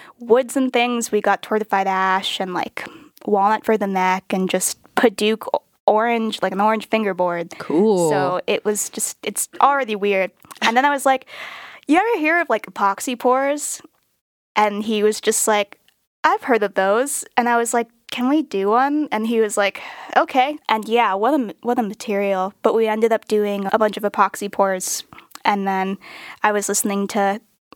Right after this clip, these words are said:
Speaker 1: Opeth while I was
Speaker 2: Uh-huh.
Speaker 1: making it. So
Speaker 2: As
Speaker 1: I
Speaker 2: one
Speaker 1: just,
Speaker 2: does.
Speaker 1: the top, the guitar top looks so metal and so pretty with,
Speaker 2: Cool.
Speaker 1: like, red and black and a little bit of blue and, like, this gold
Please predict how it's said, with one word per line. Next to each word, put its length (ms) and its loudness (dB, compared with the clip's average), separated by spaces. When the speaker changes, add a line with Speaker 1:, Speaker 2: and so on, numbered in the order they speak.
Speaker 1:
Opeth 400 0
while 220 0
I 140 -2
was 500 -6
Speaker 2:
Uh-huh. 380 2
Speaker 1:
making 400 -4
it. 160 -2
So 280 -2
Speaker 2:
As 180 2
Speaker 1:
I 40 4
Speaker 2:
one 160 4
Speaker 1:
just, 20 2
Speaker 2:
does. 320 -6
Speaker 1:
the 100 2
top, 320 2
the 100 2
guitar 380 0
top 280 -2
looks 380 -6
so 240 0
metal 340 0
and 100 0
so 280 2
pretty 300 0
with, 120 -2
Speaker 2:
Cool. 80 -4
Speaker 1:
like, 140 -4
red 420 2
and 140 -8
black 500 -2
and 280 -8
a 40 0
little 180 2
bit 140 -4
of 140 -6
blue 320 2
and, 100 -2
like, 220 -6
this 180 -6
gold 480 0